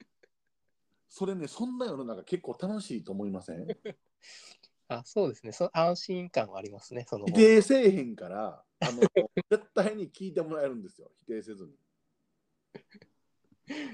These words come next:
Speaker 2: そうですね。
Speaker 1: うん。
Speaker 2: でも
Speaker 1: それはもう逆に、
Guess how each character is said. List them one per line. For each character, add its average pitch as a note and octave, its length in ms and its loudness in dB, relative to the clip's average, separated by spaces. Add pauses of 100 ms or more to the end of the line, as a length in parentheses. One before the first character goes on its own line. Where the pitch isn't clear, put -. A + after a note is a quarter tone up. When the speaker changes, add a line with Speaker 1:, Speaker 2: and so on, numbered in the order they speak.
(120)
Speaker 2:
そ - 280 -6
う - 20 -4
で - 80 -20
す - 240 -20
ね。 - 60 -20 (600)
Speaker 1:
う B2+ 40 -12
ん。 G#2+ 240 -10 (1080)
Speaker 2:
で B2+ 80 -10
も A#2 60 -10
Speaker 1:
そ B3 80 6
れ B3 60 10
は G3+ 40 4
も E3 120 4
う D3 60 -10
逆 A#3 260 6
に、 A3 300 -2